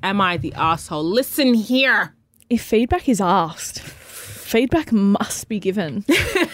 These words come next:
Speaker 2: It's better that, to do it in this forum than, like, let stuff build up and then do it in a way that's not professional. You can hide behind the guise of professionalism and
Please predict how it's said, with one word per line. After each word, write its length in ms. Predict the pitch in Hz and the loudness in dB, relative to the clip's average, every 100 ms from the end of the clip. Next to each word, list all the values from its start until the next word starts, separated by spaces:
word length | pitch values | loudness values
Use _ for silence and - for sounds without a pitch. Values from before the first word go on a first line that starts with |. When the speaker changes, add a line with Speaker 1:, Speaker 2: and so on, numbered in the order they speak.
| 269 - - | -4 -2 0
Speaker 2:
It's 200 | 330 - | -2 0
better 200 | 370 466 427 | 0 2 0
that, 200 | - - | -4 -2
to 140 | 294 | 0
do 200 | 240 254 | 2 4
it 80 | 254 | 4
in 140 | 220 214 | 4 2
this 160 | 214 | 2
forum 500 | - 196 190 165 170 | 0 2 2 2 0
than, 180 | 175 180 | 0 0
like, 200 | 175 165 | 0 0
let 260 | 190 190 - | 0 0 0
stuff 280 | - 185 - | -4 -4 -2
build 260 | 180 170 | -2 0
up 180 | 175 175 | 0 0
and 140 | 180 170 | 0 0
then 220 | 165 175 | 0 0
do 160 | 185 | 2
it 60 | 175 | 2
in 100 | 139 | 2
a 60 | 175 | -2
way 160 | 165 160 | -2 -2
that's 220 | 175 - | -4 -6
not 80 | - | -8
professional. 420 | 190 185 - - | -8 -6 -8 -6
You 140 | 196 226 | -6 -2
can 120 | 262 | -2
hide 720 | - 240 254 285 285 220 180 - _ _ _ _ _ - | -4 -2 0 2 4 4 2 -6 _ _ _ _ _ -10
behind 360 | 185 190 185 | -6 -2 -2
the 60 | 180 | -2
guise 360 | 180 175 175 180 | 0 0 0 -2
of 60 | - | -4
professionalism 920 | 185 170 180 196 175 - 135 139 190 - | -4 -4 -6 -6 -6 -6 -6 -6 -6 -6
and 280 | 175 175 | -6 -6